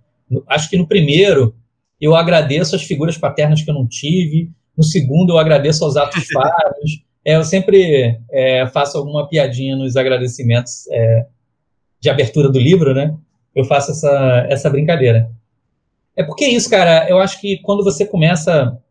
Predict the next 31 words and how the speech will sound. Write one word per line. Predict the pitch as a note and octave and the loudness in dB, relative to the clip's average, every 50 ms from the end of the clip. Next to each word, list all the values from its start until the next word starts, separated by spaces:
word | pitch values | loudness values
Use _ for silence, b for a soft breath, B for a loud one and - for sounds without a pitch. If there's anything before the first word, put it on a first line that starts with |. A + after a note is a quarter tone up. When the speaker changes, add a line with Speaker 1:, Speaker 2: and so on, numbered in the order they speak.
| _ _ _ _ _ _ _ _ _ _ _ _ _ _ _ _ _ - | _ _ _ _ _ _ _ _ _ _ _ _ _ _ _ _ _ -4
Speaker 1:
o | D#3+ D3+ | -4 -2
seu | D#3 - F3+ D#3+ | -2 -2 -2 -2
trabalho | F#3 F3 D3 C3 C#3 C#3 C#3 C3+ C3 | 0 0 0 2 2 0 0 0 0
de | B2 | 0
análise, | C3 A#2+ A#2 B2+ D3+ E3 D#3 B2+ G#2+ G2+ A2+ - _ _ _ _ _ _ _ _ _ _ _ _ - | 0 2 2 2 2 0 0 -2 -4 -6 -10 -14 _ _ _ _ _ _ _ _ _ _ _ _ -4
é, | - A#2+ B2 B2 B2 B2 A#2+ A#2+ A#2 A#2 A#2 A#2 A#2 A#2 A#2 - _ _ _ _ _ _ _ | -2 0 2 2 2 2 2 2 2 2 2 0 0 -2 -6 -12 _ _ _ _ _ _ _
você | - C#3 D#3+ D#3 D#3 - - F#3 F3 | -4 -4 -4 -4 -4 -4 -4 -4 -4
tira | - - - G#3 G#3 | -4 -4 -2 -2 0
um | G#3+ F3+ | 0 -2
peso | D3+ - F#3 G3 G3+ F3+ G#3+ | 0 2 2 2 2 0 -2
enorme | G#3+ G3 E3 D3 D#3+ F#3 F#3 F3 D#3+ C#3 A#2 A2 A#2 - _ _ _ _ _ _ _ _ _ _ _ _ - | -2 -2 0 0 2 2 2 0 0 0 0 -2 -4 -8 _ _ _ _ _ _ _ _ _ _ _ _ -12
de | A2 A#2+ | -10 -8
cima | D#3 D3+ - E3+ D#3 D3+ | -8 -4 -2 0 2 2
de | D3+ D3+ | 2 2
você | C#3 C3 B2+ A#2+ - - C#3 C#3+ E3 F3 D#3+ - _ _ _ _ _ _ _ _ _ _ _ _ _ _ _ _ _ _ _ _ - | 0 -2 -2 -2 -2 -2 0 0 0 -2 -4 -8 _ _ _ _ _ _ _ _ _ _ _ _ _ _ _ _ _ _ _ _ -8
e | D3 D3+ | -6 -2
você | D3 D#3+ D3+ - E3 | -2 0 0 0 -2
passa | D3+ D#3+ E3+ F3 D#3+ - G3 | 0 0 0 0 0 0 -2
a | D#3 | 0
rir | B2+ C3+ D#3+ F#3+ G3+ | 0 0 0 0 0
de | E3+ D#3+ | 0 0
algumas | D#3+ C#3 D#3 D3 C#3 C3 - | 0 0 0 0 -2 -2 -4
coisas. | - - B2+ A#2+ A2+ A2+ A#2 A2+ | -2 -2 0 0 2 0 -2 -2
Quando | - C#3+ C#3 C3 | -4 -6 -4 -4
você | C3+ C3 - D3 - | -6 -4 -4 -6 -6
tem | - D#3 D3+ D3+ D#3 D#3 D3 | -4 -2 2 2 4 4 2
os | - - | 0 0
seus | D#3+ D3+ D3 | -2 0 0
insights, | C3+ B2+ A#2 A2+ - D#3 E3 E3 D3+ C#3 - - - | 2 2 2 2 2 2 2 2 0 -2 -4 -10 -12
quando | - C#3 C3 B2+ | -8 -6 -4 -2
você | B2 C3 A#2+ - - D3 C#3+ C#3 C3 - | -2 -2 -2 -2 0 2 4 4 2 0